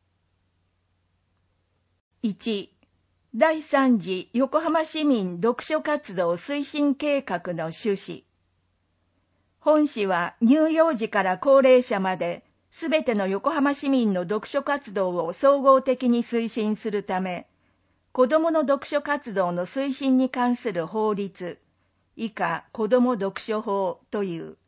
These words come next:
の第四条、子どもの読書活動の推進に関する施策と、横浜市民の読書活動の推進に関する条例、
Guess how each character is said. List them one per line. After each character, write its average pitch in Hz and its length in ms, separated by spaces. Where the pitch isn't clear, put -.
の 247 440
第 262 360
四 247 280
条、 156 340
子 277 140
ど 311 140
も 320 100
の 302 120
読 269 240
書 294 180
活 285 300
動 185 200
の 175 140
推 262 280
進 254 240
に 247 140
関 240 260
す 220 140
る 175 160
施 196 220
策 190 560
と、 185 340
横 262 280
浜 339 220
市 302 180
民 226 260
の 180 80
読 214 260
書 294 180
活 294 340
動 185 200
の 170 140
推 277 280
進 269 280
に 262 140
関 254 260
す 240 160
る 175 160
条 208 300
例、 175 360